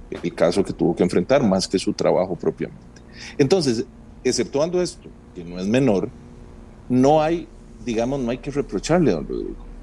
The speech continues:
en términos de que no cumplió, que no hizo, que falló. Entonces, él se puede presentar como el candidato que propone el cambio completo, cosas diferentes, que no va a traer a los mismos, que no va a hacer lo mismo que ya hicieron. Claro,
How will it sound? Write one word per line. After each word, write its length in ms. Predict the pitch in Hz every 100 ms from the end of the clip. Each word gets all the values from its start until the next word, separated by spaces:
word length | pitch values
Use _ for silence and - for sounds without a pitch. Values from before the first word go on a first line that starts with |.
| - -
en 160 | 98 98
términos 520 | 113 107 123 131 123
de 280 | 113 123 - -
que 120 | 110
no 140 | 107 107
cumplió, 600 | 135 117 127 135 131 -
que 120 | 87
no 200 | 98 123
hizo, 460 | 127 151 - - - - - -
que 120 | 101
falló. 460 | 98 90 107 151 - - - - -
Entonces, 380 | - 139 165 -
él 160 | 156 151
se 160 | -
puede 240 | 160 170 170
presentar 520 | 165 160 165 160 156
como 180 | 165 160
el 80 | 143
candidato 540 | 135 120 113 120 -
que 100 | 151
propone 420 | - 104 110 131
el 120 | 143 139
cambio 440 | 131 135 147 175 - - -
completo, 560 | 117 104 120 113 - - - -
cosas 280 | 123 131 135
diferentes, 600 | 147 110 101 104 - -
que 100 | 104
no 140 | 107
va 120 | 117
a 80 | 113
traer 300 | 117 101 101
a 40 | 107
los 120 | 95
mismos, 520 | 92 104 101 92 - - - - -
que 120 | 110
no 200 | 107 110
va 60 |
a 40 | 117
hacer 200 | 117 113
lo 140 | 113
mismo 400 | 101 107 107 107
que 120 | -
ya 120 | 87 87
hicieron. 340 | - 80 - - -
Claro, 260 | - 151